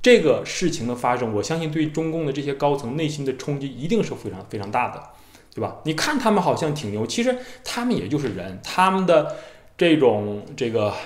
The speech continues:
忍耐力啊、控制力啊、意志力啊也是有限的，对吧？所以我觉得呢，就这样的事情啊，当然最近这样的事情发生的不是一件两件啊，对他们这种冲击，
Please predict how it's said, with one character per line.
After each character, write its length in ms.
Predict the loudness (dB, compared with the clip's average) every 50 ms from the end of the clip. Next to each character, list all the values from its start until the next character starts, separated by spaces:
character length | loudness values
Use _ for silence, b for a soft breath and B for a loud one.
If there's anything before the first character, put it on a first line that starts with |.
| B B
忍 180 | 0 2 2
耐 160 | 4 2 2 2
力 180 | 0 0 -2 -2
啊、 80 | -2 -2
控 220 | -4 -4 -4 -2 -2
制 220 | -2 -2 -2 -4 -8 -10 -4
力 200 | -2 0 2 4
啊、 120 | 4 4 4 2
意 120 | 0 -2 -2
志 180 | -2 -2 -2
力 140 | -2 0 0
啊 80 | 0 -2 -4 -8
也 120 | -8 -6 -2
是 140 | -2 2
有 140 | 2 2 2 2
限 260 | 2 2 2 2 0
的， 100 | -4 -8 -14 -18 -20 -20 -14
对 100 | -10 -8
吧？ 80 | -8 -8 -10 -18 -20 b b b b b
所 140 | 0 4 6
以 20 |
我 140 | 6 6 6
觉 180 | 4 2 0 2
得 120 | 2 0
呢， 80 | 0 -2
就 100 | -2 -2
这 140 | 2 2
样 100 | 2 2
的 80 | 2 -2
事 140 | -2 -4 -6
情 200 | -6 -8 -8 -8
啊， 240 | -8 -10 -10 -14 -18 -14 -4 2
当 120 | 2 4
然 120 | 4 2 0
最 120 | 0 0
近 260 | 2 4 2 2 2
这 100 | 4 4
样 80 | 4 4
的 60 | 2
事 80 | -2 -2
情 300 | -4 -4 -4 -6 -8 -10
发 200 | -2 0 0 2
生 100 | 2 0
的 60 | -2 -4
不 160 | -4 -6 -6
是 120 | -4 -4
一 140 | -4 -2 0
件 140 | 0 0 0
两 200 | 0 -4 -4 -4
件 160 | -2 -2 -2
啊， 140 | -2 -4 -4
对 140 | -2 -2 0
他 140 | 2 2 0
们 100 | 0 -2
这 80 | -2
种 140 | -2 -4 -4 -4
冲 220 | -6 -6 -6 -4
击， 280 | -2 -2 -2 -2 -4